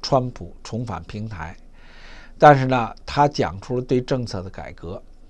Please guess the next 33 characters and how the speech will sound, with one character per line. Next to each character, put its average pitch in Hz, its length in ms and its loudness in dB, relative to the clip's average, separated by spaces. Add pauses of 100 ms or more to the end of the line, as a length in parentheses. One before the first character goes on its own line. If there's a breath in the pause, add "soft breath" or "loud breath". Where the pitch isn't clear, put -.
(600 loud breath)
那 143 200 2
其 160 240 0
实 151 140 4
保 143 240 2
守 123 80 -8
派 113 200 -6
的 98 60 -8
人 92 280 -10
就 98 160 -8 (160)
回 113 220 -8
来 117 180 -6
了。 - 100 -14 (520 soft breath)
马 127 160 0
斯 - 100 -4
克 156 240 10
的 123 220 2 (100)
在 127 200 4
推 143 260 -2
特 123 80 -6
上 104 200 -8
的 87 220 -12 (160)
这 104 140 -4
个， 87 200 -14 (280)
呃， 90 160 -12
follow 135 440 4
的 90 140 -10
增 139 280 -2
长 85 200 -8
速 110 240 -6
度， 90 180 -12 (600 soft breath)
呃， - 180 -14
是 131 280 2
他， 104 420 -6